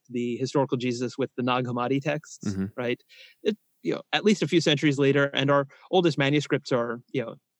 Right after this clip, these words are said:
Speaker 1: much, much later than that. And some of these texts have been at least edited and redacted and interpolated, uh, post-Islam and things like that. Uh, on the other hand, we have texts that are comparably late. You know, think about the,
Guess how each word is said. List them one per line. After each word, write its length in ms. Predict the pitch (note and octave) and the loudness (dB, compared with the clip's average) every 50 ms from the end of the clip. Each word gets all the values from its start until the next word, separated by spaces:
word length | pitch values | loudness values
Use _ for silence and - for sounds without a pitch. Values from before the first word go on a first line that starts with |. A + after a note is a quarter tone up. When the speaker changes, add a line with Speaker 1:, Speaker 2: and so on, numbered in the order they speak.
| _ _ _ _ _ - | _ _ _ _ _ -2
Speaker 1:
much, 200 | C#3 D3 - D3+ | -2 0 0 0
much 160 | C3+ B2 - | -2 -2 0
later 240 | C3+ B2+ A#2 A#2 A2 | 0 0 0 0 -2
than 160 | A2+ A#2 A#2+ | -2 -2 -2
that. 240 | B2+ C3 C3 C3+ - | -2 -2 -2 -4 -4
And 220 | - B2+ B2+ A#2+ A2+ | -6 -6 -6 -6 -2
some 180 | - E3+ E3+ | 0 2 2
of 80 | F3+ E3 | 4 6
these 160 | D#3+ D3 C3+ | 4 4 4
texts 260 | - D#3+ C#3 C3+ - | 2 -2 -2 -2 -2
have 100 | D3 B2 | -2 -2
been 240 | A#2 B2 A#2 A#2+ A#2 - | -2 -2 -4 -4 -6 -6
at 140 | A#2 - | -4 0
least 240 | C#3+ C3+ - - - - | 0 -2 -2 -2 -4 -2
edited 560 | C3+ C3+ D#3 D3+ D3 D3 D3 C#3+ C#3 D3 C#3+ - | 0 2 2 4 4 4 4 2 0 -4 -4 -4
and 120 | C3+ A#2 | -4 -2
redacted 720 | A#2 B2 A#2 C3 B2+ C3+ C3+ - - D3 C3 C3 B2 B2 A#2 | -2 -2 -2 0 0 -2 -2 -2 0 0 0 0 0 -2 -4
and 240 | A#2 A2+ A#2 A2+ - - _ - | -6 -6 -8 -10 -12 -12 _ -6
interpolated, 920 | C3+ C3+ - - C3+ - - C#3 B2+ B2+ B2+ C3 B2+ B2+ B2 B2 A#2 A2 - _ _ _ - | -6 -6 -4 -8 -10 -6 -4 -2 0 0 2 2 2 0 0 -2 -6 -16 -20 _ _ _ -10
uh, 120 | - A#2 A#2+ | -10 -10 -6
post-Islam 1160 | - - C#3+ C3+ A#2+ - - - _ - - - C#3 C#3 - C3+ C3 C3 B2+ B2+ B2+ B2+ B2 | 0 2 2 2 2 0 -6 -12 _ -10 -4 -2 -2 -2 -2 -2 0 0 0 0 -2 -4 -6
and 140 | A#2 A2+ - | -8 -8 -6
things 180 | B2+ B2 A#2 | -6 -4 -4
like 220 | A#2+ A2 G#2+ A2 - | -6 -6 -8 -6 -4
that. 240 | B2+ B2 B2 - _ _ - - - - - - - - - - - - - - - | -4 -4 -4 -6 _ _ -20 -20 -20 -20 -20 -20 -20 -20 -20 -20 -20 -20 -20 -10 -2
Uh, 200 | - E3 E3+ E3+ - - | 2 2 2 2 2 2
on 100 | E3 E3+ | 2 4
the 80 | F#3+ G3+ | 6 6
other 160 | G#3 G#3+ G3 | 6 6 4
hand, 300 | G3 F3+ F3 F3+ E3+ - | 4 4 2 0 0 2
we 120 | - E3 E3 | 2 2 4
have 180 | G3+ G3+ G3+ | 2 0 0
texts 400 | - - G#3+ G#3 - - - - | 0 0 -2 -2 -2 -8 -6 0
that 100 | F3+ E3 | 0 2
are 80 | D3+ C#3+ | 2 2
comparably 480 | - E3+ F3 E3 F3 E3 C#3+ D3+ D3 | 0 -2 -2 0 0 2 2 2 2
late. 400 | C3+ B2+ C3 B2+ B2 B2+ C#3 - _ _ _ _ _ _ _ _ _ _ _ _ _ _ _ _ _ - | 2 2 2 2 2 2 0 -2 _ _ _ _ _ _ _ _ _ _ _ _ _ _ _ _ _ -6
You 80 | C#3+ | -6
know, 60 | - - | -4 -2
think 160 | - F3+ D#3+ | -2 0 0
about 220 | F3 D3+ D3+ D3 - | 2 2 0 0 2
the, 180 | C#3+ C3 C3+ | 0 -2 -2